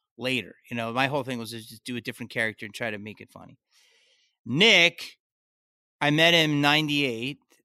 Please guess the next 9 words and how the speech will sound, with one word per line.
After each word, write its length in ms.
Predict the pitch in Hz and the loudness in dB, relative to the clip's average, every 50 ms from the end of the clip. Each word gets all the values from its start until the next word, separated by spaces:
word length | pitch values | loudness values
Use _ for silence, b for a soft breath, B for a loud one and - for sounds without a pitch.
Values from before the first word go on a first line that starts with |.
| _ _ - | _ _ -6
I 80 | 143 147 | -4 -4
was 220 | 147 143 135 - _ _ _ _ - | -4 -4 -6 -8 _ _ _ _ -8
doing, 500 | 165 156 156 151 147 147 139 131 120 120 _ _ _ _ _ b b b b b b b b b _ _ - | -6 -4 -2 -2 -2 -2 -2 -6 -8 -12 _ _ _ _ _ b b b b b b b b b _ _ -4
I 100 | 131 147 | -2 -2
was 320 | 151 147 123 117 - - _ _ - | -2 -2 -4 -8 -12 -18 _ _ 0
opening 360 | 180 175 190 - 226 226 226 202 | 2 2 4 4 4 2 2 2
for 120 | - 180 | 0 -2
Bob 280 | - 160 151 151 151 - | 0 0 0 0 0 -2
Saget. 540 | - 147 120 113 110 113 117 120 135 127 | -4 -4 -4 -4 -6 -8 -10 -12 -12 -14